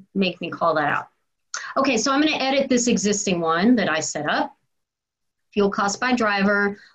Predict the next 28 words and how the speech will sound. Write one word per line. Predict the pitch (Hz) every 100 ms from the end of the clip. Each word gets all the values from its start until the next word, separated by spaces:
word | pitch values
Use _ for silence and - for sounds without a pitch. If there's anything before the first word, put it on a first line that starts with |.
| -
Last | 165 170 196 226 -
year, | 226 208 214 208 220 - -
I'm | 190 190 190 _
grouping | - 214 233 285 285
expenses, | 294 - 240 240 240 226
and | 220
then | 226
I | 214 202
pulled | - 262
the | 233 240
individual | 226 233 214 202 208
sub-accounts, | 196 - 202 190 190 165 131 - - - - _ _ 208
each | 220 214 -
of | 190
these | 175 190 190 185 - - _ _ _
drivers', | 170 190 185 185 180 175 165 - -
uh, | 170 160 156
sub-account | 143 - 240 226 214 175 -
that | 185
he | 220
was | 190 190
tracking. | - 240 247 151 143 - - _ - - - -
And, | 226 220 214 208
um, | 185 160 214 208 214
I | 220
have | 269 285 262
it | 262 247 240 - _ _ _ _ _ _
set, | - - 226 220 214